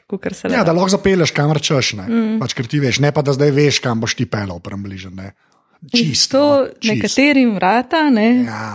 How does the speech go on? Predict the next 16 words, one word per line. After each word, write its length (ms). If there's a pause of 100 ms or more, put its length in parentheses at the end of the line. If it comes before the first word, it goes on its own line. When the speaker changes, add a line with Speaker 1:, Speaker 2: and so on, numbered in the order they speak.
(280)
Speaker 1:
Imamo 400
take 300
sodelavce, 720
ki 160
jim 120
to 140
rata 400
in 300
pač 300
pridejo 360
na 100
intervju 380
s 80
petimi 420
listi 320
vprašanj 760